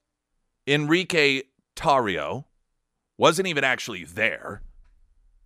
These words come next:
but because he talked with and, and, you know, used rhetoric with some people that were there, they decided to get him for conspiracy. So he himself didn't actually burn anything down.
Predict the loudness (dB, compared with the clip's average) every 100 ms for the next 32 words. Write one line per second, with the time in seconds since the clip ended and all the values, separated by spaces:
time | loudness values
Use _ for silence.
0 | _ _ _ _ _ _ _ _ 0 2
1 | 2 -6 -2 0 2 0 -6 -8 -2 2
2 | 4 2 -2 0 0 0 -2 -6 -4 0
3 | 0 0 -6 -20 -20 -12 -10 -8 -10 -12
4 | -8 0 0 0 -4 -2 0 2 0 -2
5 | -4 -6 -2 -4 -2 -4 -4 -8 -8 -4
6 | -4 -2 0 0 2 0 0 -2 -4 0
7 | -2 -2 -4 -4 -4 -8 -8 -8 -8 -6
8 | -6 -6 -14 -20 _ _ _ _ _ _
9 | _ _ _ _ _ _ _ _ _ _
10 | _ _ _ _ _ _ _ _ _ _
11 | _ _ _ _ _ -6 -2 2 2 0
12 | -4 -2 0 -2 -2 -4 -4 -6 -6 -6
13 | -4 -4 -4 -8 -8 -8 -6 -6 -6 -8